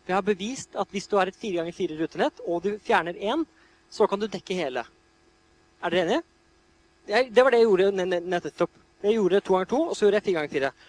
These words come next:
Og nå skal jeg gjøre åtte ganger åtte. Hvordan funker det? Jo, det funker egentlig sånn at du dekker til den, og så gjør du trikset, og så dekker du til disse. Og jeg vet nå at fire ganger fire, eh, eh, brett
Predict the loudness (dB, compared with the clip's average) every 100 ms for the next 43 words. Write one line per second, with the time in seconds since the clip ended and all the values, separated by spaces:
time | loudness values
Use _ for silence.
0 | _ -4 -4 0 0 0 -4 -6 -6 -4
1 | -4 -2 -4 -4 _ _ _ _ -20 -20
2 | _ _ _ 2 4 4 0 -6 0 0
3 | 0 -2 -4 -8 -6 -4 -4 -4 -4 -4
4 | -4 -6 -8 0 0 0 0 0 0 -6
5 | -16 -12 -2 -2 -2 -4 -6 -8 -8 -8
6 | -8 -10 -12 _ _ _ _ _ _ _
7 | _ _ _ _ _ _ _ _ _ _
8 | 2 2 2 -2 -2 0 0 -2 0 2
9 | 2 2 -4 -4 -4 -4 -2 0 0 -2
10 | _ _ -6 -2 -2 -2 -4 -6 -12 -10
11 | -4 -2 -2 -2 -4 -6 _ -20